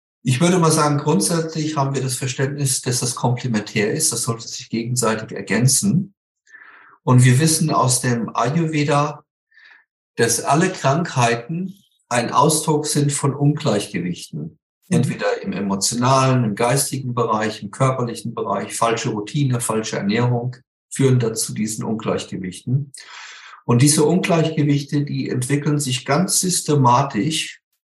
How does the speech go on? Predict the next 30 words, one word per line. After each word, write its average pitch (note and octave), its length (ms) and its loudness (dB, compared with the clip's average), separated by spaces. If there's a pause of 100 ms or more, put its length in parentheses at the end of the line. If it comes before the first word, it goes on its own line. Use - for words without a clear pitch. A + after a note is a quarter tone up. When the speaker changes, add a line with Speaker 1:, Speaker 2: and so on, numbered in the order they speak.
(360)
Speaker 1:
immer D#3 340 6
in B2+ 140 2
sechs B2+ 280 0
Schritten. - 600 -6 (960)
Das B2+ 120 2
heißt, D3+ 300 4
wenn D3 120 4
jetzt C#3 260 0
jemand D3+ 340 0
heute D3 200 0
eine B2+ 160 0
chronische B2+ 420 0
Krankheit C3 540 0
hat, B2+ 260 -2
ob - 200 -8
das - 180 -2
jetzt B2 160 -2
so A#2 300 2
Blutdruck D3+ 420 2
ist - 460 0 (500)
oder A#2+ 300 2
ob B2 100 0
es - 180 0
Diabetes C3+ 640 2
ist B2+ 320 0
oder A2 200 0
ob G#2 100 -4
es - 100 -4
Asthma B2+ 540 -2
ist, - 400 -2